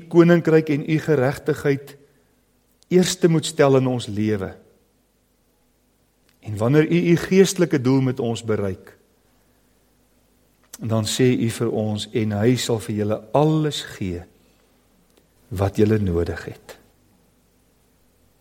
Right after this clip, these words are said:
Ek bid vanaand vir persone met wie dit moeilik gaan. Nie net hier nie,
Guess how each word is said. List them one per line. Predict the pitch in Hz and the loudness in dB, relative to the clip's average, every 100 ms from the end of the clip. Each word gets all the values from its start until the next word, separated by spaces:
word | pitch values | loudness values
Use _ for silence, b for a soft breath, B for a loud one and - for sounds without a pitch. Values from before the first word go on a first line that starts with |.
| _ _ - | _ _ -8
Ek | 143 | -4
bid | 135 156 | 0 0
vanaand | - 151 131 127 127 123 - - - - _ _ _ _ _ _ | 2 2 2 2 0 -4 -12 -20 -20 -20 _ _ _ _ _ _
vir | - - 113 | -12 -6 -6
persone | - - - 131 131 127 127 123 - _ _ _ _ _ _ _ _ _ _ _ 117 | -4 -6 0 4 6 4 0 -2 -14 _ _ _ _ _ _ _ _ _ _ _ -6
met | 110 | -2
wie | 110 | 2
dit | 120 113 | 2 2
moeilik | 98 104 113 104 | 2 2 2 0
gaan. | - - - - _ _ _ _ _ _ _ _ _ _ _ _ _ _ _ _ | -4 -12 -12 -14 _ _ _ _ _ _ _ _ _ _ _ _ _ _ _ _
Nie | 110 123 | -2 4
net | 165 - | 4 4
hier | 123 156 151 | 2 4 2
nie, | 156 156 | 0 -2